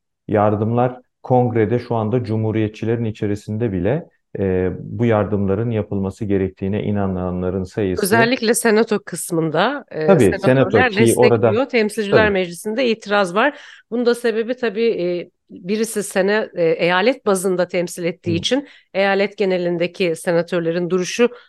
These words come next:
Speaker 2: daha kapsayıcı olmak zorunda ama
Speaker 1: Evet.
Speaker 2: Temsilciler Meclisi, e, tam tersi durumda.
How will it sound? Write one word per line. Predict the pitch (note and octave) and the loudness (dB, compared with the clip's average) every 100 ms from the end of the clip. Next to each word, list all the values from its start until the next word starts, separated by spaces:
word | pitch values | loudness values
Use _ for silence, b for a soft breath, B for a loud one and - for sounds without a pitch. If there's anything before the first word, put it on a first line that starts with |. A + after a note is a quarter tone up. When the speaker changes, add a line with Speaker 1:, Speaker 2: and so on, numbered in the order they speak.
| _ | _
Speaker 2:
daha | G3 A#3+ | 0 0
kapsayıcı | - A3+ - - A3 F#3 G#3 - b _ _ | 0 -2 -2 -2 -2 2 0 0 b _ _
olmak | E3+ E3 D#3+ E3 | -2 -2 -4 -6
zorunda | F3 D#3+ F#3+ B3 | -6 -4 0 0
ama | G#3+ A#3+ | 2 0
Speaker 1:
Evet. | B3+ - | -2 -8
Speaker 2:
Temsilciler | - F#3 F3 F#3 F#3+ G3+ | -6 -4 -4 -6 -2 0
Meclisi, | F3 E3 D#3+ - C4 | 2 0 -4 -4 -2
e, | F#3+ E3+ E3 | 0 0 -2
tam | F3+ F#3+ | -2 -2
tersi | F3+ E3+ D#3 - | -2 -4 -4 -8
durumda. | D#3 D3+ D3+ C3 | -8 -6 -8 -10